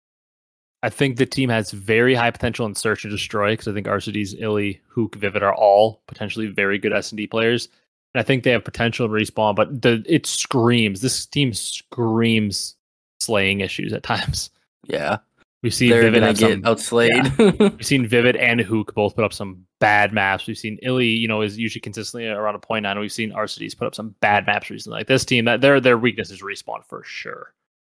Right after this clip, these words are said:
Speaker 2: They're definitely gonna have to Neslo every team.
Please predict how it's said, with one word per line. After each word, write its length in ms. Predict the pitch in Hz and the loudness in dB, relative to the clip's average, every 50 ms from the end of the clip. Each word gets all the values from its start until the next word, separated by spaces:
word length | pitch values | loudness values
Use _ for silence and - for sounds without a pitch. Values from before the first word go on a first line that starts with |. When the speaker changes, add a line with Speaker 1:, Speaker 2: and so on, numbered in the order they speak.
| _ _ _ _ _ _ | _ _ _ _ _ _
Speaker 2:
They're 100 | - 104 | -10 -10
definitely 440 | 104 101 110 113 - - - 107 107 | -2 0 0 0 0 0 -2 -2 -2
gonna 120 | 107 104 104 | 0 0 -2
have 120 | 104 - | -4 -4
to 80 | - 101 | -6 -4
Neslo 480 | 104 104 107 107 107 113 110 110 113 117 | -2 -2 -2 -2 -2 -2 0 2 2 2
every 160 | 117 120 117 | 0 -2 -6
team. 500 | - - 131 123 127 123 135 143 143 | -4 -4 -4 -2 -2 -2 -2 -4 -6